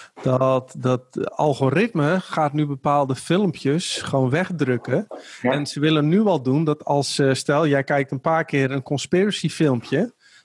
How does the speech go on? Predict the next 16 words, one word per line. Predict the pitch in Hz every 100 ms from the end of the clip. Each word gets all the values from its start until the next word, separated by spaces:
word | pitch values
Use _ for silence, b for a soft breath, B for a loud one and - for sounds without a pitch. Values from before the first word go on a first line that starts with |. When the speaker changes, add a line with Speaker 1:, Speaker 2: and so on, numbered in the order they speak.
| _
Speaker 1:
dat | 147 -
ze | 156
daarna | 139 139 165 185
jou | 170 160 165
allemaal | 165 180 165
in | 160
je | 151
tijdlijn | 160 160 147 151 151
juist | 143 160 180 -
filmpjes | - 175 180 - 151 -
gaan | 147 147
tonen | 160 147 139 135
die | 120 147
het | 151
tegendeel | 175 180 156 127 113
bewijzen. | 113 113 113 101